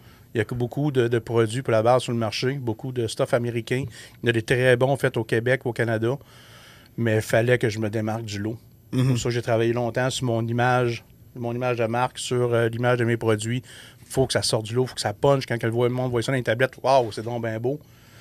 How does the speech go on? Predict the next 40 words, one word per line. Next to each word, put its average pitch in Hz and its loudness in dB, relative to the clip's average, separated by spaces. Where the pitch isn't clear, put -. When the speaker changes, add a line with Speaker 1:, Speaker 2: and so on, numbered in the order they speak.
Speaker 1:
La, 113 4
la 110 2
thématique 120 0
est, 113 0
euh, 104 -2
est 104 -6
bonne, 131 2
les, 113 0
les, 107 -2
les 110 0
noms 123 0
sont 117 -2
bons. 127 0
Il 117 0
reste 117 2
juste 113 -2
après - -2
ça 131 2
à 120 2
découvrir 117 -2
les 117 -2
senteurs. 120 -4
Puis - -14
quand, 127 -6
une 117 -6
fois 127 -4
que 127 -2
tu 113 0
les 110 -2
as 120 -2
découverts, 113 -2
ben, 107 -8
t'es, 101 -8
t'es 104 -6
accroché, 104 -6
t'es 104 -6
hook. 113 -4
Puis, 123 -6
Speaker 2:
Ah 120 4
ouais. 117 4